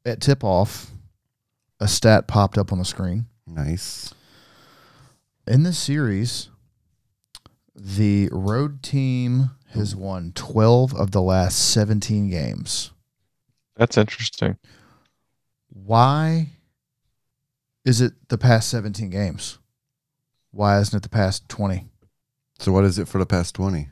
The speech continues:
Speaker 1: I, I don't know.
Speaker 2: Oh, damn it. <laughs>
Speaker 1: I'm assuming those
Speaker 2: Dang.
Speaker 1: three games,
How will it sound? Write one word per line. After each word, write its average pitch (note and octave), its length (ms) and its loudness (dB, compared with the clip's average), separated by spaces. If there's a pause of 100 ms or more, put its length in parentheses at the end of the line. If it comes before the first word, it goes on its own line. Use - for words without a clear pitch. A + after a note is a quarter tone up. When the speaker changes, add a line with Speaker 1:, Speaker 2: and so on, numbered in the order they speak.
Speaker 1:
I, A2+ 100 0
I A2 40 0 (200)
don't G#2 120 2
know. G#2 260 0 (220)
Speaker 2:
Oh, A2+ 240 6
damn A2 320 6
it. A2+ 140 4 (560)
<laughs> - 520 -4
Speaker 1:
I'm D3 160 6
assuming D3+ 540 6 (440)
those C#3+ 340 10
Speaker 2:
Dang. A#2+ 80 0
Speaker 1:
three C#3 220 4
games, C#3+ 680 2